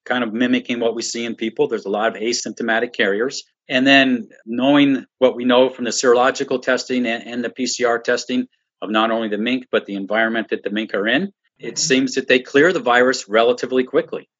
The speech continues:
Speaker 1: within three to four weeks throughout a herd. So that type of information is very important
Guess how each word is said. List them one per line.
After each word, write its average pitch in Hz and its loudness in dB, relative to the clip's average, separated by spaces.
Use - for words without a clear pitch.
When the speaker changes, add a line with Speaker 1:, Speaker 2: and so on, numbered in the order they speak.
Speaker 1:
within 107 -2
three 131 0
to 123 -2
four 120 4
weeks 143 -4
throughout 120 2
a 98 2
herd. 117 0
So - -2
that 131 -2
type 143 2
of 117 -6
information 120 -2
is 98 -8
very 147 4
important 101 -6